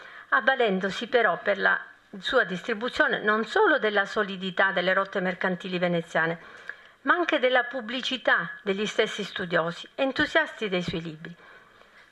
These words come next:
Oggi diciamo il passaparola. Si circondò di collaboratori del calibro di Erasmo da Rotterdam,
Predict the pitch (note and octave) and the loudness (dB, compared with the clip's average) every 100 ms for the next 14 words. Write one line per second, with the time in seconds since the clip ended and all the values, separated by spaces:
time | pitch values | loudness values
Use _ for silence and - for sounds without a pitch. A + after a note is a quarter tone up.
0 | - C#4 A3 A3+ G#3 - A3+ A3 A#3+ A3 | -2 -2 -2 -4 -4 -6 -4 2 2 2
1 | G3 F#3 G#3+ - A3 G3+ G#3+ E3 D3 - | -2 0 -2 0 2 2 2 -2 -6 -16
2 | _ _ _ _ _ - - - - - | _ _ _ _ _ -20 -20 -20 -14 -10
3 | B3 C#4+ A#3+ D4+ C#4 E4+ A#3 - A#3 A3 | -2 0 2 2 4 2 2 2 4 4
4 | G3+ A#3 B3 D#4+ A#3 G#3+ G3+ - C4 A3+ | 4 2 4 2 0 -4 -4 -2 -2 0
5 | F#3+ F#3 G#3 A#3+ A#3 G#3 F#3 F3 E3 - | 0 0 2 2 2 0 2 2 0 -4
6 | F3+ E3+ E3 G#3+ | -4 -2 -2 -4